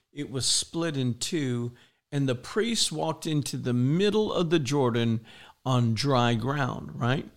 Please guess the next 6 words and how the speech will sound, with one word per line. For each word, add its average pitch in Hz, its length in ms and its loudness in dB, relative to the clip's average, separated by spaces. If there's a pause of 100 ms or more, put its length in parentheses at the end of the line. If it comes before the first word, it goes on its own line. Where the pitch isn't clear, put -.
(400)
And 151 120 0
so 151 480 0 (1300)
in, 135 260 -2
i-, 139 200 -2 (280)
it's, - 360 -6 (100)
i-, 156 140 -4